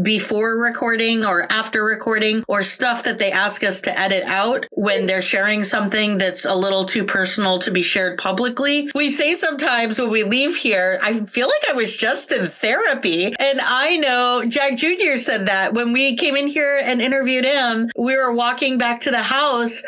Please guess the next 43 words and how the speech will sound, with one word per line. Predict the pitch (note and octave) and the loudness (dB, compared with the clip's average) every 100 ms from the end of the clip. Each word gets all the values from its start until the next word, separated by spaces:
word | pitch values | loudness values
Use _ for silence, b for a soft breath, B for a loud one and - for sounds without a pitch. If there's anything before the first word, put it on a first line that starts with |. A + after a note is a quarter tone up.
| - | -2
and | A#3+ B3 | 0 2
he | A#3+ | 0
put | D4+ | 0
his | C#4 | 2
arm | C4+ D4 E4+ | 0 0 2
around | D4 A#3 A3+ | 2 2 2
me | A3 | 0
and | A3 | 0
he's | A3 G#3+ | 0 0
like, | A#3 G#3+ - | 0 -2 -4
"Mom, | G3+ A#3+ E4 C#4 | -2 0 0 0
I | A3+ | 0
feel | A3+ C4 | 0 0
like | C#4+ E4+ | 0 0
I | D4+ | 0
just | C4 A#3+ | 0 0
had | A#3+ F#3 | -2 -2
therapy. | G3+ B3 A#3+ F#3+ | 0 0 0 0
That | G3 A3+ A3+ | 0 0 0
felt | C#4+ D4 | 0 0
really | G#3+ G#3 A3+ A3 G#3+ | 0 0 0 0 0
good. | G#3 G#3 F#3 | 2 2 0
I | |
feel | F3+ A#3 | 0 0
like | A#3 | 2
I | C4 | 2
got | B3 - | 0 0
stuff | - A3+ G#3+ | 0 0 0
off | G3+ G3+ | 0 0
my | G#3+ F#3 | 0 0
shoulders." | - F#3+ F3+ D#3+ C#3+ G3 - | 0 0 0 0 0 0 0
I | A3+ | 0
know | B3+ G#3+ | 2 0
I | A3+ | 0
feel | A#3+ A3+ | 0 0
that | A3 G#3+ | 0 0
way. | A3+ A3+ A#3+ A#3 - _ _ | 0 2 0 -2 -6 _ _
And | G#3+ G3+ | 0 2
I | G#3 | 2
know | G#3+ G#3 | 0 2
other | G#3 A3+ A3 G#3+ - | 2 0 0 -2 -2
guests | G3 G3+ G#3 - | 0 0 0 0
have | A3 | 0